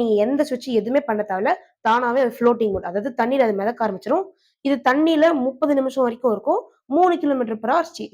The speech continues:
ஸ்பீட்ல போகும். So இது வந்து ஒரு சில எமர்ஜென்சி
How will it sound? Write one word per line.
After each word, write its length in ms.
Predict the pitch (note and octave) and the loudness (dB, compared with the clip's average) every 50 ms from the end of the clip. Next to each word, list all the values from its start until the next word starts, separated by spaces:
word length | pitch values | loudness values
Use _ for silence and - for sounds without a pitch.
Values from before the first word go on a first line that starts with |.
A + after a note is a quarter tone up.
| - | -18
ஸ்பீட்ல 320 | - - A#3 A3 G3 A3+ B3 A3+ | -12 -8 -8 -4 -4 -4 -4 -6
போகும். 200 | F#3+ F3 F3+ - _ _ _ _ _ _ - | -8 -10 -10 -14 _ _ _ _ _ _ 0
So 100 | D#4 F#4 A4 - A4 - - - C4 | 2 2 2 2 0 -6 -6 -2 0
இது 100 | C4+ C#4 C#4 C#4 | 2 4 4 2
வந்து 220 | C4+ C#4 C4 E4 F4+ F#4 F4+ E4+ F4 - - _ _ - | 2 0 0 2 2 2 2 2 0 -4 -8 _ _ 4
ஒரு 100 | D4 F4 E4 | 4 4 4
சில 140 | D#4+ C#4+ C4 | 4 4 4
எமர்ஜென்சி 340 | A#3+ C#4 D#4 D#4+ E4 D4+ D#4 | 4 4 2 2 0 -2 -2